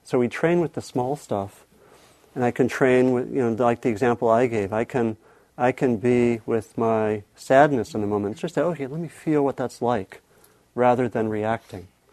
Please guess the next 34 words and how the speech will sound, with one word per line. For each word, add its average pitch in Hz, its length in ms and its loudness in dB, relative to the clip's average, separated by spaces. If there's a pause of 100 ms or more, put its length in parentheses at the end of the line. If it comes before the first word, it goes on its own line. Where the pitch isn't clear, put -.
(400)
And 139 100 -2
we 127 100 0
train 170 460 2
there, 101 340 -2 (240)
and 123 160 -2
then, 131 480 2
you 131 100 -8
know, 113 220 0
the 113 140 2
really, 123 600 4 (280)
really, 135 340 8
really 113 240 4
hard 143 300 0
stuff 101 440 -6 (560)
we 117 340 0
maybe 117 400 2
are 110 200 0
better 127 380 4
at, 98 240 -6
but 165 120 -6
maybe 170 220 -2
even 151 340 0
there 131 120 0
are 120 40 -2
some 127 220 -4
times 123 380 -4
when 113 160 -2
we 110 80 -2
just 110 240 -8
say, 101 320 -4 (960)
um, 107 580 -8
"It's - 180 -16
too - 140 -4
much." 113 440 -4